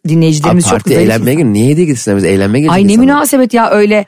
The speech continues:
Speaker 1: e, dondurmacıya oturmaya gelir gibi şallarıyla, şeylerle mi gelecekler?
Speaker 2: Ne, eğlenmeye geliyor insanlar. Böyle parti mi var? Herkes elinde hediye sepeti gibi şey.
Speaker 1: Lütfen hediyelerimizin önünü kapatma. Gerçekten kalbini kırarım. Şimdi size, e, bu, bugün çok güzel bir haberimiz var.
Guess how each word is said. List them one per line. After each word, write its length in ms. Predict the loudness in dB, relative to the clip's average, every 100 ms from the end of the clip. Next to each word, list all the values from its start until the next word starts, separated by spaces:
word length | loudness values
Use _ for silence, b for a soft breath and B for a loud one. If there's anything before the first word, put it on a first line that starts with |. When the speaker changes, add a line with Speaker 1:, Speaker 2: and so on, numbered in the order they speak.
| b b _
Speaker 1:
e, 260 | -2 0 0
dondurmacıya 540 | 0 2 2 2 0
oturmaya 300 | 0 0 0 0
gelir 240 | 0 0
gibi 200 | 0 0
şallarıyla, 720 | 0 0 0 0 0 0 -2
şeylerle 360 | -2 -2 0 0
mi 120 | 0
gelecekler? 460 | -2 -2 -4 -2 0
Speaker 2:
Ne, 40 |
eğlenmeye 340 | 0 0 -2 -2
geliyor 180 | 0
insanlar. 380 | 0 0 0 0
Böyle 140 | 0 0
parti 300 | -2 -2 -2
mi 60 |
var? 80 | 0
Herkes 200 | 0 0
elinde 340 | 0 0 -2 -4 -10
hediye 240 | -4 0 0
sepeti 300 | -2 -6 -8
gibi 100 | -8
şey. 240 | -6 -8 -10 _ -4
Speaker 1:
Lütfen 340 | -4 -2 -2
hediyelerimizin 540 | 0 0 0 0 0 0
önünü 140 | -2
kapatma. 480 | -2 -4 -4 -4 -4 _ b b b
Gerçekten 460 | -2 -2 -2 -4
kalbini 340 | -2 -2 0 0
kırarım. 280 | -2 -4 -6 _ _ _
Şimdi 480 | -2 0 2 0 -2 _ -6
size, 440 | -2 2 2 0 -4 _ -4
e, 340 | 0 0 2 0 -4 _ -2
bu, 320 | 2 0 -2
bugün 340 | -2 -2 -2 -2
çok 220 | -2 -4
güzel 280 | -2 -2 0
bir 60 |
haberimiz 420 | 0 0 0 0 0
var. 160 | -4